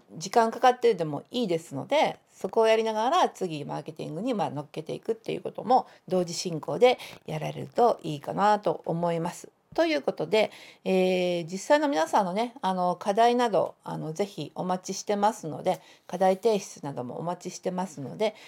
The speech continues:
えー、わからないこととかもあれば、質問ぜひぜひ、あの、送ってください。ということで、えーと、三回目の補助教材を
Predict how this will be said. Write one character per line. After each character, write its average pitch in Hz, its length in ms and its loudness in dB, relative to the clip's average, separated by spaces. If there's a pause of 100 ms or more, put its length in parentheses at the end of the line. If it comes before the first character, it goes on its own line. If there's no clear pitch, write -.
(220)
え 160 500 0
ー、 - 40 -4
わ 180 80 -2
か 254 160 4
ら 262 80 4
な 190 100 0
い 147 60 -2
こ - 100 -6
と - 80 -14
と - 100 -16
か - 140 -10
も 151 80 -6
あ 147 80 -2
れ 175 100 -8
ば、 226 220 -2
質 - 260 -16
問 156 280 -6
ぜ 170 100 -2
ひ 147 140 -8
ぜ 165 100 -8
ひ、 269 300 -4 (240)
あ 160 120 -12
の、 - 920 -14
送 156 220 -10
っ - 20 -12
て - 180 -10
く - 100 -10
だ 156 120 -4
さ 285 220 2
い。 - 80 -6 (340)
と 285 120 2
い 269 120 2
う 233 60 4
こ 214 120 0
と 165 140 -2
で、 254 240 4 (440)
え 175 40 -4
ー 151 680 -6
と、 160 240 -10
三 180 320 -6
回 180 200 0
目 170 120 -4
の 160 100 -4
補 165 160 -4
助 165 180 -2
教 165 240 -2
材 139 300 -6
を 285 320 2